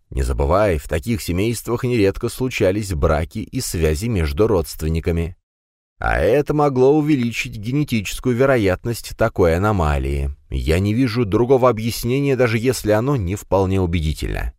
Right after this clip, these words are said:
Выпьем по последней, прежде чем попрощаться. «Не знаю», — проговорил Адамберг и неопределенно взмахнул рукой. «Как хочешь, я тебя не заставляю». «Дело не в этом», —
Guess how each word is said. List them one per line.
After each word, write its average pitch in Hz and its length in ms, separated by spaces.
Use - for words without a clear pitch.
Выпьем 165 460
по 147 80
последней, 107 500
прежде 95 360
чем 90 200
попрощаться. 87 840
«Не 135 160
знаю», — 131 580
проговорил 85 460
Адамберг 78 640
и 147 60
неопределенно 92 720
взмахнул 73 520
рукой. 55 460
«Как 73 220
хочешь, - 580
я 65 240
тебя 92 240
не 95 120
заставляю». 85 800
«Дело 190 300
не 196 120
в 170 60
этом», — 104 460